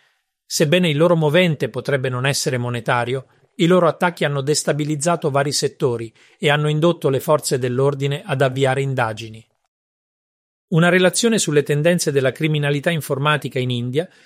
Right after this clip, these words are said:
rivela un aumento degli attacchi informatici,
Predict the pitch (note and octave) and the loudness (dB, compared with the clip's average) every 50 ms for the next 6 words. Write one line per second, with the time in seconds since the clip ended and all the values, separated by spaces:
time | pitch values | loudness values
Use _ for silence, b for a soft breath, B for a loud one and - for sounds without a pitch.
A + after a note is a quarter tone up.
0 | b b b E3 F#3+ G3 G3 F3+ D#3+ C#3+ C#3+ C#3+ D3+ D#3 D#3+ E3 E3 E3+ F#3+ G3 | b b b 0 2 2 4 4 4 4 4 2 2 2 2 2 2 2 2 2
1 | G3+ F#3+ - E3 C#3+ C#3+ C#3 C#3+ C#3 - - E3+ E3+ - - D#3 C3+ - - C#3+ | 2 0 0 0 0 0 2 0 -2 0 0 -2 -2 -2 -4 -8 -6 -4 -4 -4
2 | B2+ B2 A#2+ A2 A2 - C3 A#2 - - B2 - | -2 -2 -4 -4 -6 -8 -10 -8 -8 -10 -10 -12